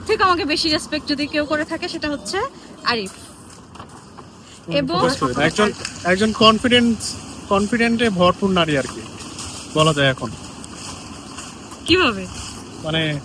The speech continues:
Speaker 2: একটা সময়
Speaker 1: এদিকে এসো।
Speaker 2: মানে, এত কনফিডেন্ট normally মানুষজন থাকে না,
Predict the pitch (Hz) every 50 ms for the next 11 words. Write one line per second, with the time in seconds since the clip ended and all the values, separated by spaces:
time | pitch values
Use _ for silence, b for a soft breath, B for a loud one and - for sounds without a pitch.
0 | - - - - - - - 208 - - - - - - - - 156 - 196 190
1 | 214 202 202 202 202 196 196 190 180 - - - - - - - - - 202 220
2 | 226 214 - 214 185 - - - - - - - - - - - 196 202 - 214
3 | 214 - 262 - 269 262 - 269 285 277 269 254 - - - - - - - -
4 | - - 190 180 185 190 196 202 214 220 220 202 202 196 196 196 196 196 - 175
5 | 147 160 151 147 160